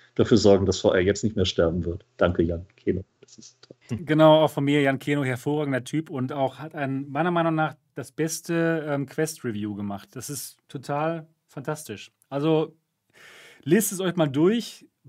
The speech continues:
Speaker 2: bei heise punkt de, das, ähm, Quest zwei Reviews vom Allerfeinsten.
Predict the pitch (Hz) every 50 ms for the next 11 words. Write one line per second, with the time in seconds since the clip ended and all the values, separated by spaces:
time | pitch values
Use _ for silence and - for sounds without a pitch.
0 | _ - 143 139 123 131 139 160 160 147 156 165 165 160 160 - 156 143 147 151
1 | 143 143 143 147 147 135 127 - - - - - 143 131 123 123 123 120 123 -
2 | 151 135 - - - 131 131 131 135 135 113 110 113 117 113 107 - - - -
3 | - 123 113 113 113 110 - _ 107 104 107 104 - - 92 87